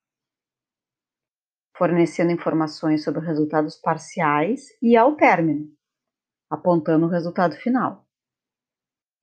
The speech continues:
Os indicadores devem ser simples, facilmente mensuráveis e observáveis. Eles são uma escolha.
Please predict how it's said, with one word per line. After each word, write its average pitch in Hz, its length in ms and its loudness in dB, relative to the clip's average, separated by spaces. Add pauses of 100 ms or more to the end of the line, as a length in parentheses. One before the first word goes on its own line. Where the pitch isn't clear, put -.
(380)
Os 160 120 -6
indicadores 180 720 2
devem 165 260 6
ser 160 220 -2
simples, 175 880 -2 (800)
facilmente 180 720 0
mensuráveis 165 800 2
e 254 120 0
observáveis. 247 1080 0 (840)
Eles 247 240 0
são 262 180 0
uma 262 140 4
escolha. 190 640 0